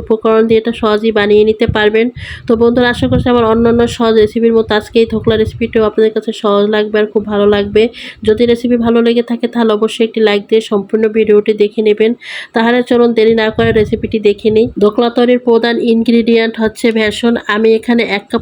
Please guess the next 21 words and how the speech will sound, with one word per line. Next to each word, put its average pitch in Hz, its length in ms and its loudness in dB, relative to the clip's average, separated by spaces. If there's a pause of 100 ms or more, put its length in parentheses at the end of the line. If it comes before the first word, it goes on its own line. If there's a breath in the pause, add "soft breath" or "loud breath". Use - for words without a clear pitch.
পরিমাণে 220 420 2
বেসন 214 360 -2
নিয়েছি। 220 400 0 (600 loud breath)
তো - 40 2 (100)
বেসনটা 240 420 -2
আমি 240 100 2 (100)
প্রথমে 240 360 0 (120)
একটি 226 180 -4 (120)
চালনিতে 220 440 0
করে 226 140 0 (120)
চেলে 220 280 0
নিব। 214 160 0 (640)
ধোকলা 233 320 0
তৈরি 262 200 2
করার 254 260 2
সময় 240 280 2
যদি 247 140 2 (100)
বেসনটা 233 340 -2 (100)
চালনিতে 226 420 0
করে 240 140 2 (100)
চেলে 226 200 0